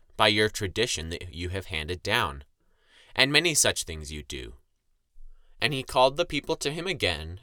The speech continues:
and said to them, "Hear me, all of you, and understand. There is nothing outside a person that by going into him can defile him, but the things that come out of a person are what defile him." And when he had entered the house and left the people,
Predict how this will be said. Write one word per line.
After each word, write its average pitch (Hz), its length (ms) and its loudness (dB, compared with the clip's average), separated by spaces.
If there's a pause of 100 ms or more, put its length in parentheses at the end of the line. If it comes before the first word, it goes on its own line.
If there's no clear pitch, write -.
and 113 160 -6
said 143 220 4
to 104 100 -4
them, 65 300 -10 (680)
"Hear 151 320 4
me, 175 180 2
all 127 300 6
of 85 100 -6
you, 69 360 -12 (120)
and 117 140 2
understand. 117 840 2 (560)
There 123 220 8
is 123 140 4
nothing 127 480 2
outside 123 440 4
a 147 60 0
person 82 680 -4 (120)
that 117 160 0
by 104 140 6
going 98 320 0
into 120 240 0
him 78 300 -6
can 95 180 -8
defile 101 460 4
him, 64 320 -14 (600)
but - 160 4
the 117 80 0
things 110 360 0
that 107 120 -4
come 107 160 -4
out 127 180 8
of 123 80 0
a 90 80 0
person 80 440 -2
are 78 100 -4
what 78 180 -6
defile 76 440 -4
him." 64 280 -14 (1000)
And 120 160 4
when 131 140 4
he 147 140 -4
had 151 100 2
entered 143 320 -2
the 185 80 -4
house 87 400 0
and 107 100 -6
left 107 220 -2
the 113 80 -4
people, 71 480 -12